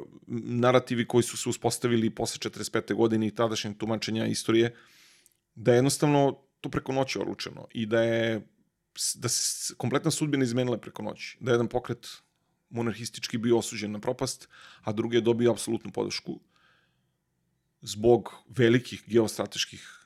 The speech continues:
a, igara po znacima navoda, odnosno geostrateških interesa. Bilo mi je otkriće da je hiljadu devetsto četrdeset osme godine, a, do sukoba između Tita i Staljina došlo isključivo zbog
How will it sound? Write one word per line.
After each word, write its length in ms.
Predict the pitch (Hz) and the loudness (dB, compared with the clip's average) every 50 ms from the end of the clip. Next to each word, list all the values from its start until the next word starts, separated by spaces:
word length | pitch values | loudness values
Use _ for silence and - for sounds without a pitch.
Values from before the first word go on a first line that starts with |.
| _ _ _ _ | _ _ _ _
a, 340 | 165 - 98 92 87 85 90 - _ _ _ _ _ | -20 -16 -14 -14 -12 -14 -16 -18 _ _ _ _ _
igara 400 | - 104 92 - 107 98 104 104 | -14 -10 -4 -2 0 0 0 -2
po 120 | - 104 | -4 -6
znacima 360 | 98 110 104 101 - - 101 | -6 -4 -4 -6 -4 -6 -6
navoda, 300 | 104 107 101 104 113 113 | -4 -2 -2 -2 -2 -2
odnosno 380 | 113 110 110 107 - - 110 110 | -2 -4 -4 -6 -6 -6 -8 -8
geostrateških 680 | 107 107 113 110 104 - 101 101 - - - - - 95 | -6 -4 -4 -4 -4 -4 -6 -6 -6 -8 -10 -10 -10 -12
interesa. 500 | 95 - 113 113 107 - - 139 131 123 - _ _ _ _ _ _ _ _ _ _ _ _ _ _ _ _ _ _ _ _ - | -6 -4 -4 -4 -4 -4 -2 -2 -2 -4 -6 _ _ _ _ _ _ _ _ _ _ _ _ _ _ _ _ _ _ _ _ -10
Bilo 240 | - 110 131 127 127 | -2 2 4 4 4
mi 100 | 139 139 | 4 4
je 40 | 131 | 2
otkriće 500 | 120 - - 123 131 127 - - 156 131 | 0 0 2 2 2 2 2 0 0 2
da 200 | 120 131 131 127 | 4 4 4 4
je 180 | 123 123 123 120 120 120 - _ _ _ _ _ _ _ _ _ _ _ _ _ - _ _ _ _ _ _ _ _ _ _ _ _ _ _ _ - | 4 4 4 2 0 -2 -8 _ _ _ _ _ _ _ _ _ _ _ _ _ -20 _ _ _ _ _ _ _ _ _ _ _ _ _ _ _ -4
hiljadu 80 | 131 | 0
devetsto 240 | 127 127 123 - - | 2 2 2 0 -4
četrdeset 320 | - 123 - 131 123 - - | -6 -6 -4 -2 -2 2 2
osme 280 | 127 123 - 135 117 | 2 2 2 0 0
godine, 480 | 110 113 117 110 110 117 123 127 127 - - _ _ _ _ _ _ | 2 2 4 4 2 0 0 0 -2 -4 -8 _ _ _ _ _ _
a, 240 | - 110 110 110 107 107 | -12 -8 -8 -6 -6 -8
do 140 | 110 104 | -8 -8
sukoba 320 | 104 - - - - 131 127 | -8 -8 -6 -2 -2 0 0
između 240 | 120 107 120 104 107 | 0 0 -2 -4 -2
Tita 200 | - 135 131 - | -2 -2 0 0
i 60 | 123 | -2
Staljina 400 | - - 127 117 120 120 120 123 | 0 2 2 2 2 2 0 0
došlo 400 | 120 113 120 120 - - - 123 | 0 2 2 0 0 0 0 0
isključivo 500 | 117 - - - 117 - - 135 123 117 | 0 0 -2 -6 -4 -2 0 2 2 2
zbog 320 | 107 - 110 113 107 - | 2 2 2 0 0 0